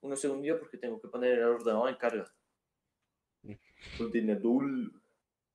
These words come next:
Speaker 1: que
Speaker 2: Vamos
Speaker 1: si
Speaker 2: a,
Speaker 1: no me
Speaker 2: bueno, vamos
Speaker 1: figura.
Speaker 2: a, jugamos esta última y me voy.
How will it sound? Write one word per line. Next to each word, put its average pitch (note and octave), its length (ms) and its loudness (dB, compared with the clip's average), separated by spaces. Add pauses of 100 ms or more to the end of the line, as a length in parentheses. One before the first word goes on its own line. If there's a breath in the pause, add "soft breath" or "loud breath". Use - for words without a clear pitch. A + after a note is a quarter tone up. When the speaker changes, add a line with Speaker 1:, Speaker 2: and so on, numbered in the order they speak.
(140)
Speaker 1:
que - 80 -6
Speaker 2:
Vamos G#2+ 180 2
Speaker 1:
si A2 40 0
Speaker 2:
a, A2 40 -2
Speaker 1:
no B2 160 -2
me B2+ 140 -2
Speaker 2:
bueno, A2 180 0
vamos B2 180 2
Speaker 1:
figura. C3 280 4
Speaker 2:
a, - 60 -4 (400)
jugamos B2 400 2
esta A2+ 300 2
última C3 380 6
y G2 220 6
me F#2 120 2
voy. F2+ 220 0